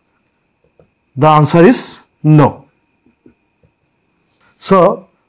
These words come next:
Ratna does not go to school is a negative sentence. Dear learners, I have tried my level best to make this lesson interesting and easy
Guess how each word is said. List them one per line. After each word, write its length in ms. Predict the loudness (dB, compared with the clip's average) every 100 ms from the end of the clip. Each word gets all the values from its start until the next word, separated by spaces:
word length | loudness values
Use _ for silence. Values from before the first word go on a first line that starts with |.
| _
Ratna 600 | 0 0 0 0 0 -4 -2
does 260 | 0 0 0
not 180 | 0
go 140 | 2 2
to 140 | 2
school 380 | 0 0 0 -2 _ _ _ 0
is 180 | 0 2
a 300 | -2 -4 _ _
negative 400 | -2 2 2 0
sentence. 600 | -4 -6 -8 -10 -12 -14 _ _ _ _ -8
Dear 220 | 0 2
learners, 500 | 2 0 0 -2 -8 -6
I 120 | -2
have 280 | 0 -2 0
tried 220 | -2 0
my 120 | 0
level 280 | 0 0 0
best 480 | 0 -2 -4 -16 -20 _ _ _
to 100 | 0
make 300 | 2 4 2
this 440 | 0 0 -2 -10 _ _ _
lesson 580 | 0 0 2 -2 -2 -8 _ _
interesting 680 | -4 0 0 -2 -4 -4 0
and 140 | 0
easy 380 | 2 2 -2 -4